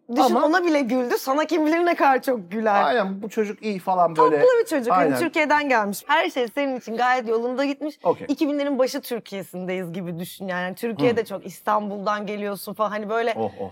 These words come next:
Speaker 2: oh.
Speaker 1: yüksek bir enerji var
Speaker 2: Yes.
Speaker 1: yani.
Speaker 2: Evet.
Speaker 1: Medeniyetimizle ilgili.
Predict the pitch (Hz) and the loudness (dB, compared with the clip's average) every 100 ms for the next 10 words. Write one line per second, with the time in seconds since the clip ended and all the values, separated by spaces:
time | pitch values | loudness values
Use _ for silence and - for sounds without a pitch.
0 | - 98 220 269 - 415 359 285 311 262 | -14 -6 0 0 0 -2 0 -2 -2 2
1 | 254 247 247 254 277 269 220 202 202 185 | 2 4 4 4 4 4 4 2 2 2
2 | 185 214 359 _ - 220 156 277 254 254 | 0 -2 -4 _ -6 -4 2 2 2 0
3 | 247 240 254 247 233 220 208 202 277 | 2 0 -2 -6 -4 -4 -6 -6 -8